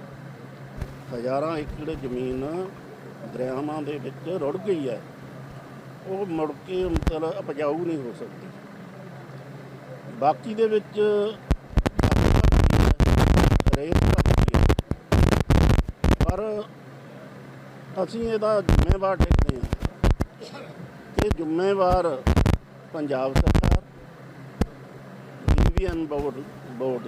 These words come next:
ਜਿਹੜਾ ਹੈ ਭਾਖੜਾ ਮੈਨੇਜਮੈਂਟ, ਦੋਨੇ ਜ਼ਿੰਮੇਵਾਰ ਹੈ ਇਹਦੇ ਵਿੱਚ।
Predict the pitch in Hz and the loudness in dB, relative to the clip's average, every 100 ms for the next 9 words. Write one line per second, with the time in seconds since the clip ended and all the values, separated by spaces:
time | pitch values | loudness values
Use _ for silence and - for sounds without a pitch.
0 | - 123 131 120 101 156 139 135 120 117 | -8 -6 -6 -6 -8 -6 -6 -4 -6 -6
1 | 113 113 113 - - - - - - - | -8 -10 -12 -8 -6 -6 -14 -18 -18 -18
2 | - - - - - - - - - - | -18 -20 -20 -20 -20 -18 -16 -4 2 4
3 | 233 240 226 208 190 170 135 110 - - | 4 2 2 0 0 -2 -4 -8 -12 -16
4 | - | -16